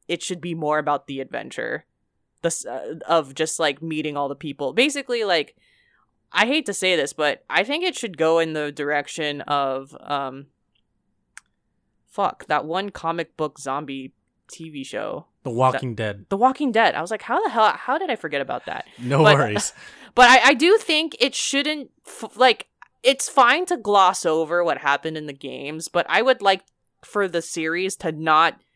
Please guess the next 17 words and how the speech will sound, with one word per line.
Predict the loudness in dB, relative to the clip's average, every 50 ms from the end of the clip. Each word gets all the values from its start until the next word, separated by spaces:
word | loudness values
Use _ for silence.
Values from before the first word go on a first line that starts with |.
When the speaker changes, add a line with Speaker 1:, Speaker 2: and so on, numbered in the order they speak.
| _ _ _ _ _ _ _ -20
Speaker 1:
be | _ -10 -10 -6 -4
solely | -2 -2 2 4 6 6 6 4 2 0 -4 -2
what | -2 -2 -4
happened | -2 -2 -2 -2 -2 -4 -8 -8 -8 -12 -16 -20 _ _
in | -6 -6 -4
the | -6 -8
games. | -10 -10 -14 -14 -14 -16 -14 -14 -14 -14 -8
Speaker 2:
I, | -4 -4 -2 -2 -4 -6 _ -2
I | 0 2
a | 2 2
hundred | 0 0 0 0 -2
percent | -2 -4 -6 -4 -4 -4
agree | -4 -4 -6 -6
with | -6 -8 -8 -10
you. | -12 -12 -14 -16 _ _ _ _ -10
And | -4 -2
I, | 0 2 0 0 -2 -6